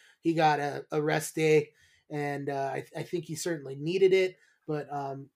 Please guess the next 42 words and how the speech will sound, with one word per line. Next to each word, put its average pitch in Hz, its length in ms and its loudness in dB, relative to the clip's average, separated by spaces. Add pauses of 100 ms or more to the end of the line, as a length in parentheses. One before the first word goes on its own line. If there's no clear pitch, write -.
(260)
Kelenic's 165 340 -4
kinda 170 260 -2
trending 170 340 -4
down 165 240 2
right 160 220 0
now. 156 360 0 (360)
And 156 200 -2
Julio, 214 520 8
I, 185 160 2 (100)
I 196 140 0
feel 302 380 0
like 240 320 2 (560)
every 233 220 2
time 247 160 4
we 220 80 4
say, 220 220 4
"Oh, 247 180 8
someone's 240 380 0
getting 240 240 2
hot," 208 420 8
and 156 320 -8 (460)
whatnot, 165 500 0 (160)
they, 160 320 -2 (100)
they 147 440 0 (280)
reverse 185 380 4
course 208 440 2
and, 147 280 -6
and 156 180 -6
kinda 156 400 -2 (100)
trend 175 340 -2
down. 170 380 2 (380)
And 160 100 -2
it 160 100 -6
seems 196 220 -4
like 170 220 0
Julio 208 300 6
was 165 200 0
getting 160 220 0
hot, 180 280 2 (400)
you 165 80 -2
know, 160 120 0
winning 156 440 -2